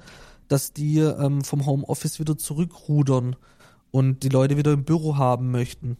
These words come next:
So, das, das ist halt der Ma-, die geben ja den Markt da irgendwo auch vor. Und die anderen Unternehmen ziehen nach. Wir hatten jetzt von Züblin, wie gesagt, den Markus Landgraf da.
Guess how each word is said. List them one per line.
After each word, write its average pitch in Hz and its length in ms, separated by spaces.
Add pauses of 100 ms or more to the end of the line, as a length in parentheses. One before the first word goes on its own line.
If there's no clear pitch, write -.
(580)
So, 131 80
das, 131 200
das 127 220
ist - 200
halt 139 160 (300)
der 135 100
Ma-, 135 220
die 160 160
geben 156 240
ja 147 100
den 143 120
Markt 139 340
da 143 60
irgendwo 139 420
auch 120 120
vor. 139 520 (540)
Und 135 100
die 127 60
anderen 135 220
Unternehmen 135 500
ziehen - 160
nach. 135 260
Wir 131 120
hatten 123 140
jetzt 131 160
von 135 140
Züblin, 147 520
wie 143 100
gesagt, - 560
den 135 80
Markus 135 400
Landgraf 139 480
da. 143 320